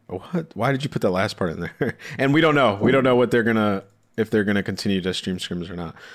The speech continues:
Uh, thank you for the hundred bits, Ewan, Evan, Ewan. Will Cold War be fun to watch? I mean, y-, I, I've been watching it so far. I like it. I love to play it. I think it'll be more fun than M W,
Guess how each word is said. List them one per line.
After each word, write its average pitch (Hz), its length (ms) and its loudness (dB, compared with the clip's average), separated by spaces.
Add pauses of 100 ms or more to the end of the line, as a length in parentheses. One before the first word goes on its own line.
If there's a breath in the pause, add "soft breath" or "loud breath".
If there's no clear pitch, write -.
(220 loud breath)
Uh, 101 140 0
thank 113 140 2
you 107 40 2
for 107 80 -2
the 104 60 2
hundred 101 220 2
bits, 101 340 0
Ewan, 101 340 -2
Evan, 95 340 -4 (220)
Ewan. 101 380 -2 (1300)
Will 104 100 0
Cold 135 200 4
War 135 120 6
be 123 100 2
fun 120 180 0
to 113 80 4
watch? 98 400 2
I 117 100 0
mean, 104 400 2 (220)
y-, 98 120 -2 (100)
I, 127 340 2
I've 156 260 2
been 170 120 2
watching 156 320 2
it 160 440 -2
so 135 180 -2
far. 127 260 2
I 127 40 4
like 120 260 2
it. 120 180 4
I 104 140 2
love 110 220 2
to 110 80 0
play 110 300 2
it. 110 240 -2
I 98 140 0
think 110 160 0
it'll 110 100 2
be 110 100 2
more 107 160 2
fun 110 180 -2
than 107 100 2
M 101 140 0
W, 101 440 2